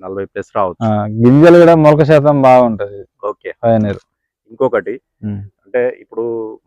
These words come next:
Speaker 1: మన ఈ అన్ని మాక్సిమం ఎర్ర చెక్క నేలలు,
Speaker 2: ఉమ్.
Speaker 1: ఆ, ఈ అదేంటి మన
Speaker 2: మొరన్
Speaker 1: అడ-,
Speaker 2: నేలలు.
Speaker 1: అడవి, అడవిని మనం
Speaker 2: పోడు.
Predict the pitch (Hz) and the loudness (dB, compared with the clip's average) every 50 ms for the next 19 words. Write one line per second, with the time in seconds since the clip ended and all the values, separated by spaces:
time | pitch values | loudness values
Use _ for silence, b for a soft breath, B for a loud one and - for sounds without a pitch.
0 | 101 104 107 113 113 110 110 113 110 107 110 117 120 120 117 113 113 110 107 104 | _ -12 -10 -8 -8 -8 -6 -6 -8 -8 -8 -10 -10 -10 -10 -10 -10 -12 -12 -14
1 | 101 95 - _ _ _ 110 _ _ _ _ _ 107 107 107 110 107 101 117 113 | -16 -18 -20 _ _ _ _ _ _ _ _ _ -6 -6 -6 -6 -6 -8 -8 -6
2 | 107 104 101 107 104 - 110 107 - 107 104 104 101 104 101 98 101 104 104 101 | -4 -4 -4 -6 -6 -8 -10 -10 -10 -10 -10 -8 -8 -8 -10 -10 -12 -14 -14 -16
3 | 98 - _ _ - 113 104 98 90 90 90 87 87 87 87 90 90 90 87 92 | -18 -20 _ _ -8 -6 -6 -4 -4 -6 -6 -8 -8 -8 -10 -10 -12 -14 -14 -16
4 | 92 92 92 90 87 87 87 90 87 85 87 85 85 85 85 85 82 _ _ _ | -14 -14 -12 -14 -14 -14 -14 -16 -16 -18 -20 -20 -20 -20 -20 -20 -20 _ _ _
5 | _ _ _ 120 113 117 113 113 113 110 107 104 101 101 95 95 98 101 - - | _ _ _ 0 2 4 4 4 4 4 4 2 0 0 -2 -4 -6 -10 -12 -14
6 | _ 92 92 101 104 104 101 98 98 92 95 104 107 110 104 104 101 95 92 90 | _ -12 -10 -10 -10 -8 -10 -10 -10 -10 -10 -10 -10 -10 -10 -10 -12 -14 -14 -16
7 | 90 87 85 85 85 85 82 80 _ _ _ _ _ _ _ _ _ _ 123 123 | -18 -20 -20 -20 -20 -20 _ _ _ _ _ _ _ _ _ _ _ _ 4 6
8 | 120 110 104 104 | 6 6 4 0